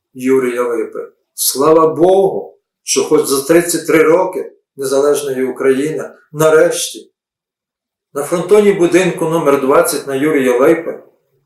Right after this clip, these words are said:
з'явилася інформаційна дошка з відповідним текстом і силуетом видатного мисленника. Тепер кожен, хто проходитиме,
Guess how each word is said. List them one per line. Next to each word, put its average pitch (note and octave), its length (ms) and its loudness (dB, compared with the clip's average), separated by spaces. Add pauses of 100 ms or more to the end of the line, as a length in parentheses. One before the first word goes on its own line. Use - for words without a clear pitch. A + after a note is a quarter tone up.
(480)
з'явилася C3 580 0
інформаційна C3+ 800 -4
дошка C#3+ 580 0 (760)
з C3+ 60 -20
відповідним D#3+ 580 -2
текстом D3+ 640 -2
і B2 60 -10
силуетом C3+ 880 0 (140)
видатного B2+ 800 -12 (120)
мисленника. A#2 800 -14 (2000)
Тепер D#3 320 0
кожен, D#3 320 -2
хто D#3+ 220 0
проходитиме, D3+ 800 -2